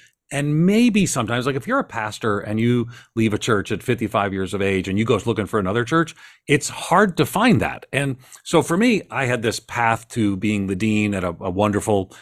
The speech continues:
Talbot School of Theology. It's great. But for a lot of pastors, they get a sense of desperation around here because they can feel like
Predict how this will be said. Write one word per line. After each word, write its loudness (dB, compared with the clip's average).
Talbot 2
School 0
of -2
Theology. 0
It's -8
great. 2
But 2
for 0
a 2
lot 4
of -2
pastors, 0
they 2
get 2
a -2
sense -4
of -6
desperation 0
around -2
here -4
because 2
they 4
can -4
feel 0
like 2